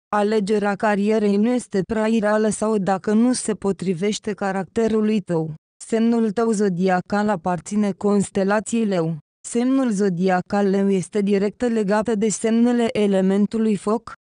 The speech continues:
care se disting prin următoarele calități: creativitate, dezinteres, talent, abilitatea de a ierta, armonie.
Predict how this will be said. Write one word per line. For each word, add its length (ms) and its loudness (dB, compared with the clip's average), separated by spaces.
care 260 0
se 160 -2
disting 580 0
prin 280 0
următoarele 800 2
calități: 760 -2
creativitate, 1080 -2
dezinteres, 920 0
talent, 560 0
abilitatea 720 -2
de 120 2
a 40 0
ierta, 600 0
armonie. 680 2